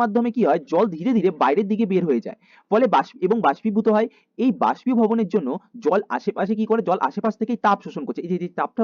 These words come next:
বুঝতে পারছো, এই তাপটা হচ্ছে তোমাদের লীন তাপ, ঠিক আছে, এমনি তাপ নয় কিন্তু এটা হচ্ছে লীন তাপ, লীন তাপ শোষণ করে। তোমরা যদি এখানে লীন তাপও লেখো কোনো অসুবিধা নেই, তাপ শোষণ করে, ফলে কলসির ভেতরে জল ঠান্ডা থাকে। আচ্ছা, এটা একটা হলো। এবার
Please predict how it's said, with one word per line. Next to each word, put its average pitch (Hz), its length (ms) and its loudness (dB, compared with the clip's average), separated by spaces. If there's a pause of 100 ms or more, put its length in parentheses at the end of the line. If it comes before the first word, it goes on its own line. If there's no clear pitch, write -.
বুঝতে 214 180 -6
পারছো, 254 180 -2 (320)
এই 160 60 -6 (140)
তাপটা 160 320 -2
হচ্ছে 214 200 -2 (220)
তোমাদের 170 200 0 (100)
লীন 254 140 4 (100)
তাপ, 101 120 -6 (240)
ঠিক 254 140 0
আছে, 117 100 -8 (260)
এমনি 254 220 2
তাপ 170 160 2
নয় 233 120 -4
কিন্তু 214 140 -8
এটা 175 100 -6
হচ্ছে 220 200 -4
লীন 262 200 2
তাপ, - 100 -4 (280)
লীন 233 180 0
তাপ 196 140 0
শোষণ 247 140 -12
করে। - 80 -8
তোমরা 170 140 -4
যদি 202 80 4
এখানে 214 200 0
লীন 170 160 -8
তাপও 196 200 0
লেখো 240 180 4
কোনো 220 140 0
অসুবিধা 143 320 -6
নেই, 98 80 -12 (320)
তাপ 175 200 2
শোষণ 190 280 -4
করে, 139 140 -2 (300)
ফলে 233 220 2 (240)
কলসির 165 300 -2
ভেতরে 160 300 -2
জল 220 100 4 (100)
ঠান্ডা 196 260 0
থাকে। 98 180 -12 (220)
আচ্ছা, 214 160 -6 (100)
এটা 175 160 -2
একটা 190 140 -2
হলো। 156 120 2 (240)
এবার 196 120 0